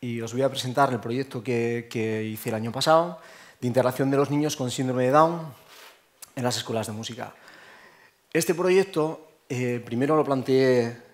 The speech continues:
eh, bueno, me planteé que había que estudiar a fondo esta enfermedad porque yo quería que estos críos, eh, podrían estudiar con nosotros en la escuela. Entonces me planteé dos fases. Una es un curso piloto que hicimos el año pasado, que son las imágenes que vais a ver hoy,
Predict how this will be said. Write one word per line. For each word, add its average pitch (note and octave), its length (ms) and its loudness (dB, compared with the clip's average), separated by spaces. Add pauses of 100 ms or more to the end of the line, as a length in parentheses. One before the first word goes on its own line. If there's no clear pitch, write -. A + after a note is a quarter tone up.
(500)
eh, C3 240 -10
bueno, C#3 180 -6
me A2+ 120 -8
planteé B2 380 -2
que D#3 80 2
había B2+ 160 2
que D3 80 -6
estudiar C3+ 480 -2
a B2 80 -4
fondo B2+ 320 -6
esta A#2+ 140 -8
enfermedad C#3+ 460 -6 (460)
porque A#2 240 -12
yo C3 140 -6
quería D3 260 0
que C#3 80 -10
estos C#3 220 -16
críos, C#3 580 -6 (300)
eh, A#2+ 200 -10 (180)
podrían B2+ 280 -6
estudiar B2+ 260 -8
con A#2 140 -14
nosotros A2+ 280 -16
en A2 40 -14
la G#2+ 80 -12
escuela. G2 340 -14 (600)
Entonces D3+ 340 -4
me C#3+ 140 -6
planteé C3 260 0
dos D#3 160 -2
fases. D#3 400 -6
Una D3 220 -4
es D3 160 -6
un C3 100 -10
curso C#3+ 320 -8
piloto D#3 540 -2
que - 100 -16
hicimos B2 260 -10
el C3+ 60 -8
año B2+ 160 -8
pasado, D3+ 480 -4 (880)
que - 120 -12
son C3+ 140 -4
las C3+ 100 -2
imágenes C3 360 -4
que - 60 -6
vais B2+ 160 -4
a B2+ 60 -2
ver B2 100 -2
hoy, D#3 260 -4